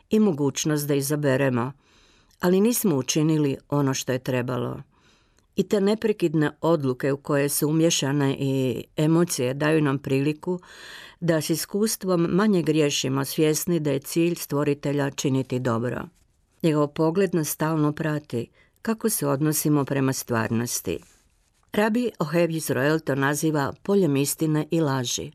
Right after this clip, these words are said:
Laž je i vlastita zaokupljenost sporednim stvarima, primjerice,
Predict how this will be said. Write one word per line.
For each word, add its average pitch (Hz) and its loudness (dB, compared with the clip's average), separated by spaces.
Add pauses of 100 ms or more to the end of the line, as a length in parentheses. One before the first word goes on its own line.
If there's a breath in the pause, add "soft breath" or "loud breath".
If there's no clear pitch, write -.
(720 loud breath)
Laž 170 2
je 143 4
i 139 4
vlastita 147 0
zaokupljenost 139 0
sporednim 143 0
stvarima, 127 -2 (120)
primjerice, 131 0